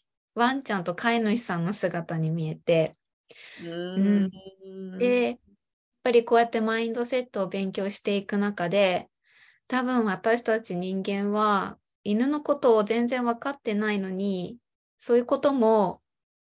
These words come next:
Speaker 1: 分からないのを分からないまま、なんとなく一緒に住んでるんだなって思って、うん、それだとやっぱりワンちゃんとの、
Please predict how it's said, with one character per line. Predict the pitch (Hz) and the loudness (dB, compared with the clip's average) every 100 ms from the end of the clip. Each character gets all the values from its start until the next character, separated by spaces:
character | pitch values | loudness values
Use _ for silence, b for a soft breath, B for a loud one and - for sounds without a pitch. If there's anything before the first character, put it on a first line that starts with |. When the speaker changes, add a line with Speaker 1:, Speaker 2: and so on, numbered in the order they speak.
| _ | _
Speaker 1:
分 | 240 240 | -2 2
か | 320 349 | 4 4
ら | 403 | 2
な | 359 | 2
い | 247 | 2
の | 226 180 | 0 0
を | |
分 | 185 | -2
か | 254 269 | -2 -2
ら | 285 | -2
な | 247 | -2
い | 226 | -2
ま | 196 180 | -2 -4
ま、 | 196 226 226 196 180 _ _ _ | -2 0 0 -4 -8 _ _ _
な | - 196 208 | -4 0 0
ん | 208 | 0
と | 208 | 0
な | 240 285 | 0 -2
く | 320 247 | 0 0
一 | 208 | 0
緒 | - | -2
に | 208 214 | -2 -2
住 | - 226 | -2 -4
ん | 208 - | -6 -6
で | 190 | -4
る | 180 185 | -2 -4
ん | 175 | -4
だ | 165 | -2
な | 160 | -2
っ | 190 - - | -4 -10 0
て | 156 - - _ _ _ _ _ - | 0 0 -6 _ _ _ _ _ -4
思 | 190 | -2
っ | 202 - _ | -2 -6 _
て、 | 226 220 202 185 202 B B B B B B | 4 4 4 0 -6 B B B B B B
う | 190 | -4
ん、 | 196 190 190 - - _ | -2 -2 -4 -8 -14 _
そ | - - | -14 -4
れ | 226 233 | 0 0
だ | 269 | 0
と | 294 294 285 285 247 | -2 2 4 4 2
や | |
っ | - | -2
ぱ | - 202 | 0 2
り | 185 180 - _ _ - | 2 -2 -10 _ _ -12
ワ | 196 | -8
ン | 196 | -6
ち | 202 | -4
ゃ | 196 | -4
ん | 196 | -4
と | 202 196 | -2 0
の、 | 226 254 247 226 | 0 2 0 -2